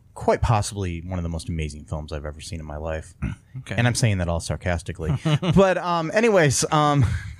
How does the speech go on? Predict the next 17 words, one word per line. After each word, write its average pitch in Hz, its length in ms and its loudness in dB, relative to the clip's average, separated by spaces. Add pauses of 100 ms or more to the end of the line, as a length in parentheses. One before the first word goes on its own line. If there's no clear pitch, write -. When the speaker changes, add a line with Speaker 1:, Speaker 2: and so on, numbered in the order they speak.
(220)
Speaker 1:
<laughs> - 560 -20
yeah, 123 220 4
I 147 100 0
would 196 140 -2
rather 156 280 4
watch 127 320 2
Saturday's 120 460 4
Warrior 101 680 2 (1400)
than 120 220 2
watch 117 320 2
this 120 220 2
movie 95 260 2
again. 80 300 -4 (580)
Speaker 2:
Cool. 90 380 -8 (600)
Speaker 1:
Okay. 262 380 6 (160)
Anyways, 220 460 6
um, 160 580 4